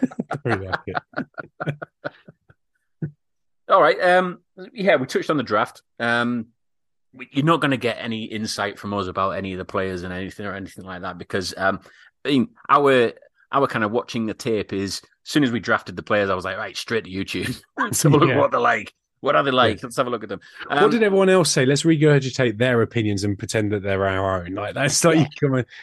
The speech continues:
Speaker 1: like, 'cause there's a lot of that as well. There is a lot of that dur-, during this time of year
Speaker 2: Oh.
Speaker 1: where people, like, I'm not na-, naming anyone, but there are a lot of people that ha-, don't really come up with their own opinion, shall we say.
Speaker 2: Yeah,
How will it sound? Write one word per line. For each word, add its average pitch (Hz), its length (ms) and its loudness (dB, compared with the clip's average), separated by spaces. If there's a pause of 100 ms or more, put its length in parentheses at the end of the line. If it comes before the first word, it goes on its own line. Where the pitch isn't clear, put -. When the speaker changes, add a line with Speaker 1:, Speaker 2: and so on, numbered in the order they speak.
(160)
Speaker 1:
like, 123 140 2
'cause 139 100 0
there's 170 180 6
a 151 60 8
lot 139 220 6
of 98 100 -10
that 90 160 -8
as 92 120 -10
well. 90 180 -4 (180)
There 127 160 2
is 120 100 2
a 120 60 2
lot 117 280 4
of 95 80 -10
that 95 320 -8
dur-, 101 240 -4
during 98 220 -4
this 95 140 -6
time 95 220 -4
of 95 80 -4
year 92 220 -6
Speaker 2:
Oh. - 40 -20 (340)
Speaker 1:
where 101 160 -2
people, 95 560 -2 (220)
like, 98 200 -4
I'm 98 100 -2
not 101 140 -4
na-, 95 220 -10
naming 95 400 -2
anyone, 90 500 -6
but 101 240 -4 (280)
there 104 140 2
are 104 100 2
a - 20 2
lot 107 160 0
of 101 80 -8
people 98 400 -4
that 92 220 -6 (1120)
ha-, - 180 -10 (180)
don't 139 300 2
really 120 340 2
come 117 220 -4
up 104 180 -8
with 101 120 -4
their 98 200 -2
own 95 140 -2
opinion, 87 500 -8
shall 82 220 -12
we - 140 -12
say. - 260 -10
Speaker 2:
Yeah, 73 260 -8